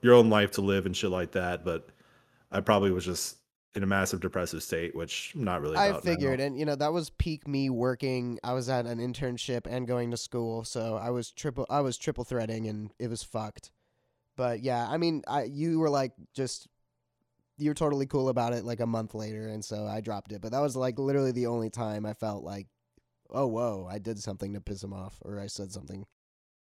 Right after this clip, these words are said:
Speaker 1: Yeah, I mean, that's, like I said, that's definitely not your fault. It was just my, my situation at the time was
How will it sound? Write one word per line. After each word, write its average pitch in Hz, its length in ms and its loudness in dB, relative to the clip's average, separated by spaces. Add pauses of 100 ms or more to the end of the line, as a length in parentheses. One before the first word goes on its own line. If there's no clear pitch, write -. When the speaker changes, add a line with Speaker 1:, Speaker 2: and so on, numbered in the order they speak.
(320)
Speaker 1:
Yeah, 127 420 8
I 139 80 0
mean, 127 160 6
that's, - 500 6 (200)
like 123 240 6
I 107 60 6
said, 98 280 4
that's 98 220 0
definitely 101 360 4
not 92 440 -2
your 87 120 -4
fault. 85 280 -4
It 87 60 -2
was 87 160 -2
just 87 320 -4 (160)
my, 95 240 0 (520)
my 107 180 4
situation 95 580 0
at 87 100 -4
the 85 80 -12
time 87 300 -2
was 82 240 -6